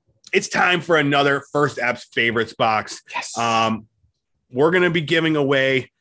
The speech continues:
Speaker 1: um, the
Speaker 2: These used candy bars.
Speaker 1: the used candy bars.
Speaker 2: Yep.
Speaker 1: So hopefully they st-, I'll put 'em in, like, a Ziploc bag.
Speaker 2: Perfect. Perfect.
Speaker 1: Um,
Speaker 2: You can eat 'em or sell 'em, you know, 'cause they're gonna be worth a lot of money if you hold on
Speaker 1: yeah,
Speaker 2: to
Speaker 1: we'll
Speaker 2: 'em.
Speaker 1: sign each one of 'em.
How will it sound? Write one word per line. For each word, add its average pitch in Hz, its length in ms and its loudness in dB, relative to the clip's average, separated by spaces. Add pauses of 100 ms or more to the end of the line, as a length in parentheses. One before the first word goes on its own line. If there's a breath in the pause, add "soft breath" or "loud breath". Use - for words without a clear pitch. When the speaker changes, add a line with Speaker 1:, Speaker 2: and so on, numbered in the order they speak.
(200)
Speaker 1:
um, 117 480 0 (300)
the 123 100 0
Speaker 2:
These 139 180 0
used 190 260 0
candy 143 260 2
bars. 123 400 2
Speaker 1:
the 147 140 4
used 160 580 4
candy 135 240 0
bars. 113 160 0
Speaker 2:
Yep. 165 140 4
Speaker 1:
So 131 100 -2
hopefully 151 340 0
they 160 180 2
st-, 123 300 -4
I'll 143 80 0
put 196 160 0
'em 190 80 2
in, 180 60 2
like, 156 120 2
a 123 40 0
Ziploc 147 560 0
bag. 160 280 2
Speaker 2:
Perfect. 160 600 0
Perfect. 175 440 0
Speaker 1:
Um, 147 400 2
Speaker 2:
You 160 120 0
can 170 80 0
eat 170 180 0
'em 208 100 2
or 196 80 4
sell 175 320 2
'em, 202 120 -2
you 156 80 2
know, 151 100 2
'cause 151 100 -6
they're 143 100 2
gonna 151 120 0
be 151 60 4
worth 135 80 -2
a 127 40 -2
lot 139 160 2
of 147 60 0
money 147 160 0
if 120 60 -4
you 120 60 -8
hold 127 160 0
on 120 80 0
Speaker 1:
yeah, 135 40 2
Speaker 2:
to 120 60 0
Speaker 1:
we'll 190 120 4
Speaker 2:
'em. - 80 0
Speaker 1:
sign 165 220 2
each 131 160 -2
one 117 160 0
of 101 100 -2
'em. 104 200 -2